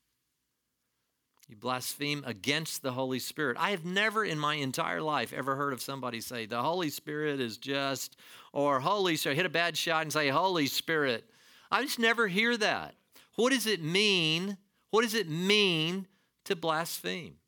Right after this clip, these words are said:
The very definition of blasphemy, what even is it? Well, it's, it's like a vilification of the divine name is what it is.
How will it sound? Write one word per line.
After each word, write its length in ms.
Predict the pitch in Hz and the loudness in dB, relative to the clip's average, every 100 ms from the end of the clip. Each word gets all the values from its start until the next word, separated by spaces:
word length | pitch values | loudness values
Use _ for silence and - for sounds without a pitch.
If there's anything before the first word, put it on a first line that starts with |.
| _ | _
The 80 | 175 | 0
very 180 | 214 196 | 2 2
definition 880 | 117 160 190 208 208 196 202 196 170 | 0 2 2 2 2 2 2 0 -2
of 160 | 131 | -2
blasphemy, 500 | 135 156 196 - 143 | 0 0 0 -2 -2
what 220 | 139 185 | 2 2
even 240 | 220 202 185 | 2 2 2
is 180 | 214 160 | 2 0
it? 120 | 123 | -2
Well, 140 | 196 | 0
it's, 120 | 214 - | 0 -4
it's 200 | 185 - | -6 0
like 180 | 220 220 | 0 2
a 40 | |
vilification 1300 | 147 120 202 233 226 208 - 170 214 - 110 95 127 _ _ _ _ - - - _ _ | -2 0 2 2 0 -6 -2 0 0 -2 -4 -6 -12 _ _ _ _ -20 -20 -20 _ _
of 240 | 151 175 160 | -2 -2 0
the 100 | 180 | -2
divine 920 | 123 107 156 123 110 151 190 214 196 | -2 -4 -2 -2 0 2 2 0 0
name 440 | 175 202 214 123 101 | 2 2 2 -2 -4
is 160 | - | -4
what 160 | 160 156 | 0 0
it 120 | 170 | 2
is. 600 | 196 226 151 76 - - | 2 2 0 -4 -12 -12